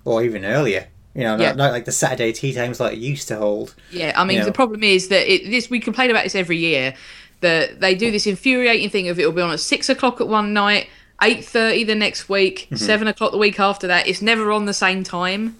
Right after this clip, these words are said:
Speaker 1: Hmm.
Speaker 2: And also, the fact that they're going on this heavy two-parter thing, it's so reliant on people having watched the first bit.
Speaker 1: Yeah.
Speaker 2: 'Cause then there'll be someone writing into the paper saying, "I watched Doctor Who, I didn't understand what was going on," which was the big problem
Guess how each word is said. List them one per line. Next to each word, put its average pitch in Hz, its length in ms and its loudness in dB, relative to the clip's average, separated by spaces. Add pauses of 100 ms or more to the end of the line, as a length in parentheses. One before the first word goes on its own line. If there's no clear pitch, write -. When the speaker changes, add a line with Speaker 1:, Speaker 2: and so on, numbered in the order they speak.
(200)
Speaker 1:
Hmm. 120 280 0 (160)
Speaker 2:
And 202 120 -2
also, 185 520 2
the 180 140 -6
fact 254 220 2
that 214 80 -4
they're 208 120 4
going 202 240 2
on 196 100 -2
this 190 160 0
heavy 220 300 0
two-parter 190 680 -2
thing, 143 420 -4 (400)
it's 165 220 -2
so 208 280 4
reliant 190 560 4
on 170 180 -4
people 175 320 -2
having 165 260 0
watched - 260 -2
the 151 80 -2
first 220 440 2
bit. 269 280 2 (600)
Speaker 1:
Yeah. 123 440 6 (920)
Speaker 2:
'Cause 233 140 4
then 214 260 4
there'll 220 160 8
be 220 160 0
someone 254 320 2
writing 214 280 4
into 220 180 -2
the 202 80 -4
paper 208 300 0
saying, 165 320 0
"I 240 140 0
watched 247 240 -2
Doctor 220 280 -2
Who, 208 160 2
I 208 120 4
didn't 214 240 0
understand 208 360 -2
what 202 80 0
was 180 100 -4
going 196 300 2
on," 160 180 0
which 156 180 -4
was 180 140 -4
the 185 100 0
big 214 260 0
problem 180 580 0